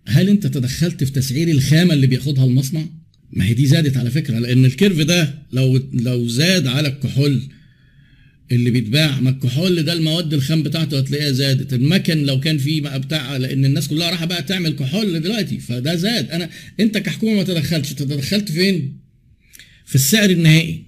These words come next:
طيب، السعر اللي هو المفروض نقطة التوازن دي، لأنه زادت التكلفة جزء منها، جزء منها ممكن يكون زيادة هامش الربح شوية، بس الجزء الأكبر بتبقى زيادة من المنتجين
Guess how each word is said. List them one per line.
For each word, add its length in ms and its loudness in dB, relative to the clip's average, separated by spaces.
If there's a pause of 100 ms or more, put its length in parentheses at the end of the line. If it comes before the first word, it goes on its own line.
(640)
طيب، 400 4 (920)
السعر 420 2
اللي 260 2
هو 320 6
المفروض 540 2
نقطة 260 0
التوازن 600 2
دي، 260 2
لأنه 420 4
زادت 380 4
التكلفة 720 -2
جزء 340 2
منها، 380 0 (220)
جزء 260 0
منها 420 -2 (140)
ممكن 360 0
يكون 460 2
زيادة 420 -2
هامش 180 0
الربح 260 -2
شوية، 360 -4 (260)
بس 300 2
الجزء 340 2
الأكبر 420 -2
بتبقى 460 -2
زيادة 560 2 (340)
من 180 6
المنتجين 920 4